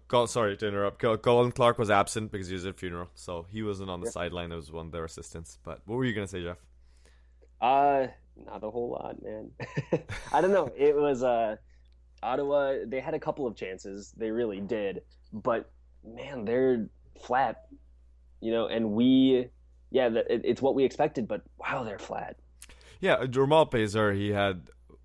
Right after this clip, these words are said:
Speaker 1: a, a couple of moments where he kept the Fury in the game. Basically, there was one Matt Watson shot in particular that was kind of, um,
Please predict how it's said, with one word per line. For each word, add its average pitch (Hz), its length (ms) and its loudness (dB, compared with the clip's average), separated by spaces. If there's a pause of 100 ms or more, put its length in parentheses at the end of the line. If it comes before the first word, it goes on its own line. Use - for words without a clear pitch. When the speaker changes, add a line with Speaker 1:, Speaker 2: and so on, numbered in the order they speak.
(140)
Speaker 1:
a, 95 100 -6 (120)
a 98 100 -8
couple 101 260 -4
of 95 80 -2
moments 95 300 -4
where 95 100 -2
he 92 80 -4
kept - 260 -6
the - 80 -8
Fury 87 340 -4
in 87 80 -6
the 87 100 -6
game. 78 260 -10
Basically, 90 320 -8
there 87 60 -6
was 80 120 -8
one 85 320 -8
Matt 80 240 -6
Watson 82 360 -8
shot 82 240 -6
in 82 80 -12
particular 85 640 -8
that 80 200 -8
was 82 140 -12
kind 80 300 -8
of, 78 300 -8
um, 76 480 -10